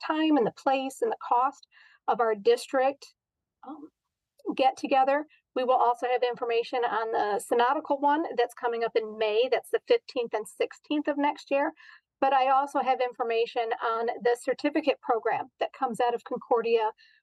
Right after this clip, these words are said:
Wisconsin. So you can just kinda take all of that. One of the things that we did is we put together a prayer walk using the wholeness wheel. So you can pick that up, that can be copied, you can bring that back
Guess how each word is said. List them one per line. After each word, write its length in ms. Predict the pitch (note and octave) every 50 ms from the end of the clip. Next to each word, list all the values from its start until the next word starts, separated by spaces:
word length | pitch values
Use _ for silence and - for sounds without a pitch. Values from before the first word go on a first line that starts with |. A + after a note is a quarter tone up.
| _ _
Wisconsin. 840 | B3+ A#3+ A#3 - - - - B3 A#3 A3+ A3+ - - - - D#4 D4+ _ _ _ _ _
So 180 | _ - C4 B3
you 160 | A#3+ B3 B3
can 180 | - B3+ A#3+ A3+
just 260 | A3 A#3+ A#3 - -
kinda 260 | - C4 A#3+ B3 A#3
take 340 | - - - B3+ A#3+ A#3+ -
all 160 | B3 A#3 A#3
of 140 | A#3 A#3+ G#3
that. 260 | - - - - - - - _ _ _ _ _ _ _
One 180 | - B3+ D4 E4+
of 100 | F4 E4+
the 80 | D#4+
things 300 | D#4+ - B3+ A#3+ A#3 G3+
that 140 | C#4 B3+ -
we 100 | A3+ A#3+
did 220 | G3+ A#3+ A3+ A3+ A3+
is 160 | A3+ A#3 -
we 100 | A#3+ A#3
put 220 | - - C4+ C4+
together 360 | - B3+ - B3+ A#3+ A#3+ A3+ A3+
a 60 | A3
prayer 380 | - - - C4 B3+ C#4 D#4 C#4+
walk 340 | A#3 G#3+ G#3 G#3 G#3+ B3+ - _ _ _ _ _ _ _
using 720 | G#3 G#3 A#3 B3+ C#4+ D4 C#4 C4 A#3+ A#3 A#3 A#3 B3 C4+ C#4+ - _ _ _ _ _
the 460 | G3 A3+ A3+ A3 A3 A3+ A3+ A3+ C#4 - -
wholeness 400 | - - B3+ B3 A#3+ A3+ G#3+ - -
wheel. 320 | A3+ G3+ - - - - -
So 160 | _ - - B3
you 80 | A#3
can 140 | - A#3+ A3
pick 200 | - - B3+ A#3+ A3 A3+
that 300 | A3+ A3+ A3+ A3+ A3 A#3
up, 180 | A3 A3+ B3 -
that 180 | - A3 A3 -
can 100 | - B3
be 100 | B3+ A#3+ - -
copied, 360 | - A3 G#3+ G#3+ - C4+ B3+ -
you 80 | B3
can 140 | - A#3 G#3+
bring 220 | - A3 G#3+ G#3
that 280 | F#3 A#3 A3 A3 - -
back 240 | - G3+ G3+ A#3